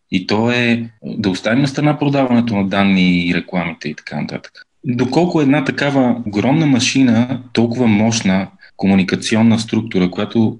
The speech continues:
ни залива с информация реално, и физически, и когнитивно, и емоционално, доколко тя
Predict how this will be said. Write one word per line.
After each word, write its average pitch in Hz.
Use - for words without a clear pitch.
ни 98
залива 90
с -
информация 82
реално, 92
и 90
физически, 113
и 120
когнитивно, 113
и 95
емоционално, 87
доколко 143
тя 139